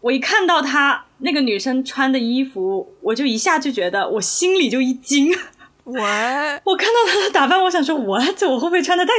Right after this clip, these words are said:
Speaker 1: 随意了一点？”果然我是穿得比较随意的。
Speaker 2: 她穿怎样？
Speaker 1: 嗯。就也是紧身吊带短裙，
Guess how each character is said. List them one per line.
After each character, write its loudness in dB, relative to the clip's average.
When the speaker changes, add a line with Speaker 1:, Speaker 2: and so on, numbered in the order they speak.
Speaker 1:
随 -2
意 0
了 0
一 0
点？” -6
果 -4
然 0
我 -4
是 -8
穿 -10
得 -8
比 -18
较 -8
随 -12
意 -14
的。 -14
Speaker 2:
她 -8
穿 -10
怎 -12
样？ -14
Speaker 1:
嗯。 -20
就 0
也 2
是 -4
紧 -8
身 -6
吊 -4
带 -4
短 -6
裙， -14